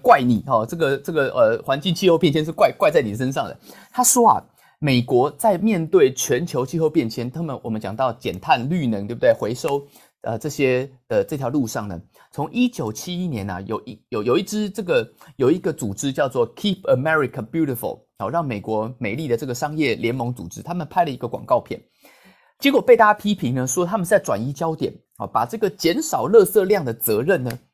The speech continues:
全部推给消费者。啊，有人认为这是企业在企图操纵媒体。啊，不管怎么样，这支广告出事以后呢，哈，这个就有一种，哎，这是一个新的字哦，叫做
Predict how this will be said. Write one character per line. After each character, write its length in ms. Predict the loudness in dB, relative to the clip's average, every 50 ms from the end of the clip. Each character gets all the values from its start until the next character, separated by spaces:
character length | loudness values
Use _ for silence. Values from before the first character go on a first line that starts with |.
| _ _ _ _ _ _ _ _ _ _ _
全 180 | -6 -2 0 2
部 120 | 2 2
推 200 | 4 4 4 4
给 140 | 4 4 2
消 180 | 4 4 6 8
费 160 | 8 8 8
者。 240 | 6 2 -4 -4 -8 _ _ _ _ _ _ _ _ _ _ _ _
啊， 160 | -8 -6 -2 2
有 180 | 2 4 6 6
人 80 | 6
认 180 | 6 6 6 6
为 120 | 4 2 2
这 80 | 0
是 160 | -4 -6 -6
企 340 | -6 -6 -6 -4 -2 -2 0
业 140 | 0 2 6
在 120 | 6 6
企 220 | 6 4 0 -4 -2
图 160 | -2 -4 -4
操 220 | -2 0 0 0
纵 160 | 0 0 -2 0
媒 120 | 0 -2
体。 220 | -2 -4 -8 -18 -20 _ _
啊， 180 | -16 -16 -16 -16 -20 _ _ _ _ _
不 60 | -2
管 160 | 0 0 0 0
怎 80 | -2
么 60 | -4
样， 180 | -4 -4 -6 -6 -10 _ _ _ _ _ _ _ _ -20 -20 _ _ _ _ -2
这 100 | -2 0
支 100 | 0 0
广 200 | 0 -2 -2 2
告 260 | 4 4 4 4 2 _ _ _ _ _ -8
出 180 | -2 0 2 2
事 260 | 2 2 0 -2 -4
以 120 | -4 -2
后 160 | 0 0 0 0
呢， 180 | 0 0 2
哈， 220 | 4 4 4 4 2
这 100 | 0 2
个 240 | 4 4 4 4 0 -6 _ 0
就 100 | 4 6
有 140 | 6 6 6
一 60 | 2
种， 320 | -2 0 2 2 0 0 -2 -6 _ _ _ -4
哎， 120 | -4 -2
这 100 | 0 0
是 140 | 0 0 2
一 20 |
个 80 | 0 0
新 180 | 2 2 2
的 140 | 2 2 0
字 160 | -2 -2 0
哦， 160 | 0 0 0 0
叫 160 | 0 0 2
做 260 | 2 2 2 2 -2